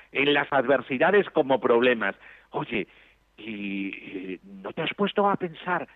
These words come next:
que dentro de esos problemas hay un reto, y un reto a evangelizar? Es decir, un reto donde sembrar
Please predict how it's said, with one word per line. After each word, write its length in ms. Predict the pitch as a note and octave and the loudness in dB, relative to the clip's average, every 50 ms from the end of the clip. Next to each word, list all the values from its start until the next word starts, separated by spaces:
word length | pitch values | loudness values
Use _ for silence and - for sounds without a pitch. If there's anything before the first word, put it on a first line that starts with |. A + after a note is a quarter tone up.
| _ _ _ _ _ _ _ _ _ _ _ | _ _ _ _ _ _ _ _ _ _ _
que 380 | - C3+ C3+ B2+ A#2+ A#2 - _ _ _ _ _ _ _ _ _ _ _ _ _ | -6 -2 0 0 0 0 -2 _ _ _ _ _ _ _ _ _ _ _ _ _
dentro 340 | - D#3+ F#3+ G3 - F#3 F3+ D3+ | -4 -4 -4 -2 -2 -2 0 0
de 80 | D#3 | 0
esos 220 | E3+ - - - - - - | -2 -2 -6 -8 -8 -8 -6
problemas 520 | - A2+ G2+ G2 B2+ E3 D#3+ E3 B2 A2+ - _ _ _ _ _ _ _ _ _ _ _ | -4 -4 -2 0 0 0 2 0 -2 -4 -6 _ _ _ _ _ _ _ _ _ _ _
hay 260 | - - A#3 G3 G3+ - _ _ _ _ _ _ - | -6 -4 -4 -4 -6 -10 _ _ _ _ _ _ 0
un 340 | - C4 C#4 C4 G#3 E3 C#3 | 2 2 2 2 0 -6 -6
reto, 840 | - - - - - - - - D#3+ D#3+ D3 - - G2+ F#2+ - _ _ _ _ _ _ - | -8 -8 -8 -10 -8 -4 0 0 2 2 2 0 -2 -4 -4 -6 _ _ _ _ _ _ 0
y 100 | G#3+ A#3 | 2 2
un 160 | D4 D4+ C#4 | 4 4 4
reto 480 | A#3+ A3+ A#3 C4 C4+ - C4+ C4+ - - - - | 4 4 4 4 4 4 4 4 4 2 -4 -4
a 300 | C#3+ C#3 B2+ A#2+ B2 A#2+ | -2 0 0 0 2 0
evangelizar? 960 | A2 A#2+ A#2 A2 A2 G#2+ - - - A2 G#2+ G#2 - - C#3 A2+ G2+ F#2 - - _ _ _ _ _ _ - | 0 0 -2 -4 -6 -10 -8 -4 -4 -2 -2 -4 -4 -2 0 0 0 -2 -8 -16 _ _ _ _ _ _ -2
Es 180 | F3+ F3+ - | -2 0 2
decir, 380 | - C#3+ A#2+ - A#2 G#2 F#2 - _ _ _ _ _ _ _ _ - | 0 0 0 0 -2 -2 -2 -4 _ _ _ _ _ _ _ _ 2
un 180 | G#3 G#3+ G#3 | 4 4 4
reto 500 | F3 E3+ D3 C#3+ D#3 - G#3+ A#3 A3+ - - _ _ | 2 2 2 2 4 4 4 4 2 0 -12 _ _
donde 520 | - D3 D3 B3 C#4+ C#4+ C4 C4 C4+ A#3 - - - | -6 0 2 2 2 2 0 0 0 0 0 0 0
sembrar 720 | B3+ C#4 C4+ B3+ A#3+ G3 D3+ F3 F3 E3+ E3+ E3+ E3+ | 0 0 0 -2 -6 -4 -2 0 2 2 2 2 0